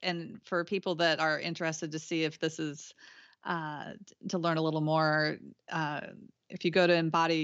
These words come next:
your star dot com, it will take you to a free vagus nerve decompression course, and it will email you a more lengthy one. And there's also, uh,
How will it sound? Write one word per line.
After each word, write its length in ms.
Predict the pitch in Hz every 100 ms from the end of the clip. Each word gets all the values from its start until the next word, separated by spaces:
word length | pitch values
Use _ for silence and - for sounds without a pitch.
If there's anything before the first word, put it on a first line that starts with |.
| 151
your 140 | 156
star 260 | - 156 156
dot 220 | 156 -
com, 360 | - 160 156 151
it 140 | 151
will 540 | 156 147 147 147 - _ _ - - - _ _ _ - _
take 240 | - 190 175
you 80 |
to 400 | 165 - 175 165 160
a 200 | 156 151
free 300 | - 175 160
vagus 360 | 156 151 151
nerve 240 | 160 151 143
decompression 540 | 151 156 147 156 156
course, 420 | 147 156 151 -
and 100 | -
it 80 | 139
will 140 | 151 139
email 320 | 165 156 151
you 420 | 151 151 147 147 _ _ _ _ _ _ _ _ _ - - _
a 420 | 196 175 165 156 156 -
more 400 | 175 165 147 143 - - _
lengthy 440 | 180 190 185 190
one. 400 | 175 170 165 165
And 220 | 160 165 160
there's 180 | 160 165
also, 460 | 160 - 160 160
uh, 420 | - 160 147 147